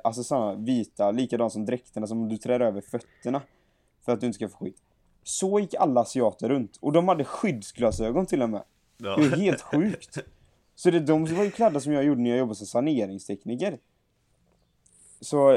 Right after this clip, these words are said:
Speaker 1: nej, fan, man blev lite orolig. Men hur som helst, jag var tvungen att hitta gaten. Så jag hittade gaten, den var ju som tur i samma terminal.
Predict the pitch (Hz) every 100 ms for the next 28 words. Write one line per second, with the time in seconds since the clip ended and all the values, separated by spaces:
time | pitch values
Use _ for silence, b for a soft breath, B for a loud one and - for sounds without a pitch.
0 | - 120 113 - 139 127 131 135 135 135
1 | 135 135 110 104 104 131 160 170 160 135
2 | 143 113 123 131 147 165 143 131 127 113
3 | 107 113 110 - 123 127 127 - _ _
4 | _ _ - 123 147 - 143 135 120 -
5 | 117 117 117 - 113 - 131 127 117 117
6 | 107 - 110 107 113 117